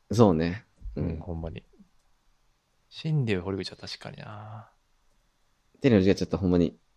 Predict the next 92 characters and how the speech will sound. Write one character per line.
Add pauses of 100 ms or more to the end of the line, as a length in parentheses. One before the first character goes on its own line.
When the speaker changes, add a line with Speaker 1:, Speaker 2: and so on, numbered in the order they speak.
(160)
Speaker 1:
た-、
楽
し
み
や
な。
こ
れ
が
一
番 (180)
楽
し
み
か
な、
大
晦
日。
今
ん
と
こ
の (1040)
発
表
の
中
で
は。
Speaker 2:
う
ん。 (1900)
芦
澤
太
田
と
か
も
い
い、
Speaker 1:
ち
ょ
っ
と
か
や-
Speaker 2:
い
い
カ
ー
ド
や
な
と
思
っ
た
け
ど
な、
俺。 (320)
Speaker 1:
<laughs>
芦
澤
太
田、
今
日
発
表
さ
れ
た
っ
け？
Speaker 2:
あ、
Speaker 1:
昨
日
か。
Speaker 2:
い
い
カ
ー
ド
や
と
思
っ
た
け
ど。